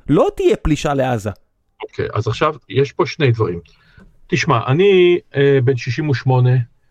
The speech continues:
Speaker 2: ואני לא רואה מסמכים מסווגים הרבה מאוד זמן.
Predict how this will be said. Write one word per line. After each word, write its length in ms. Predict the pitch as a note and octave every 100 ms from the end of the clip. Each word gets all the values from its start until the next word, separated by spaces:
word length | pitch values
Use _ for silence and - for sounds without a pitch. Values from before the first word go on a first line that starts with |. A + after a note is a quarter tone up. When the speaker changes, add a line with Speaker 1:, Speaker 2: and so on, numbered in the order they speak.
| _ -
Speaker 2:
ואני 380 | A2 A#2+ B2+ B2+
לא 120 | C3+
רואה 280 | C#3+ C#3+ C3+
מסמכים 560 | C#3 A#2+ B2 - C3+
מסווגים 600 | B2+ A#2+ A#2+ A2+ A#2+ C3
הרבה 280 | A#2+ G#2+ A#2+
מאוד 300 | B2 A#2 A2+
זמן. 440 | G2+ A2+ D#3 F3+